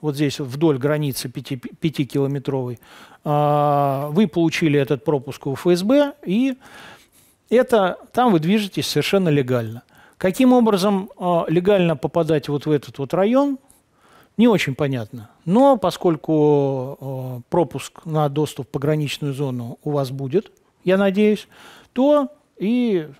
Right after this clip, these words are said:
с пребыванием там вроде бы проблем быть не должно. В местной прессе периодически появляются,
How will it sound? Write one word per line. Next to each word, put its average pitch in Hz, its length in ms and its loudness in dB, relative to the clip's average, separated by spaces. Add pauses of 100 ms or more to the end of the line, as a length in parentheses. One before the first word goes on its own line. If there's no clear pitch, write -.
(460)
с 156 1000 2 (580)
пребыванием 160 640 2
там 254 340 2 (260)
вроде 220 360 2
бы 156 180 2
проблем 156 420 2
быть 180 240 0
не 151 180 -2
должно. 110 440 -4 (4000)
В 147 100 -4
местной 269 320 4
прессе 247 680 2
периодически 196 640 0
появляются, 175 920 4